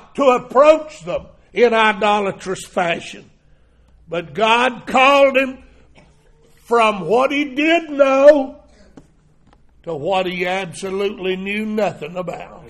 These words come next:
He didn't know God. He didn't understand, uh, Christian language, we might say, or verbiage. He didn't understand the way,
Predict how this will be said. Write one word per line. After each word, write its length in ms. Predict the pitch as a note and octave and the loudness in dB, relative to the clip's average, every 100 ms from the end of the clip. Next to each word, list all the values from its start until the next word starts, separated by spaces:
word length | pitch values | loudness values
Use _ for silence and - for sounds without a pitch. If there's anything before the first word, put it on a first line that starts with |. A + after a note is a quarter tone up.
| - - - C3+ | -20 -20 -20 -18
He 120 | D3 | -12
didn't 320 | D#3 E3 D#3+ | -10 -8 -8
know 200 | E3+ F3 | -6 -6
God. 760 | D3 E3 F3+ G3+ G#3+ G#3 D#3 - _ _ _ _ _ - | -4 -2 0 2 0 -2 -6 -20 _ _ _ _ _ -20
He 120 | D#3 | -12
didn't 280 | D#3+ E3+ F3 | -8 -6 -4
understand, 1040 | F#3 F#3 F#3 - - F#3+ F#3+ G3+ F#3+ E3+ - _ _ _ _ _ _ G2+ | -4 -4 -10 -12 -8 -4 -2 -2 -4 -12 -18 _ _ _ _ _ _ -20
uh, 220 | - B2+ - _ - | -20 -20 -20 _ -20
Christian 600 | - G3+ - - G3+ F3 | -12 -10 -10 -8 -8 -6
language, 760 | E3 F3+ G3+ G#3 G3+ G3+ F3 | -2 0 0 -4 -6 -8 -6
we 140 | F3 G3 | -6 -4
might 320 | G3 G3+ G3+ | -4 -4 -6
say, 640 | - G#3+ G#3 G3+ G#3 E3+ - _ - | -10 -6 -6 -6 -8 -12 -18 _ -14
or 200 | C#3 C#3 | -12 -10
verbiage. 640 | C3+ G3+ G#3+ G3+ A3 G#3+ | -6 -2 -2 -2 -8 -10
He 120 | - | -12
didn't 320 | E3+ G3+ G#3 G3+ | -8 -6 -4 -4
understand 1000 | G#3 G#3 G3+ - - F#3+ G#3 G3 D3+ - - _ - | -4 -4 -6 -6 -6 -2 -2 -4 -8 -18 -20 _ -16
the 160 | D3 F3+ | -8 -6
way, 840 | E3 G#3 B3 B3 C4 B3+ A#3+ | -2 2 4 2 0 -8 -12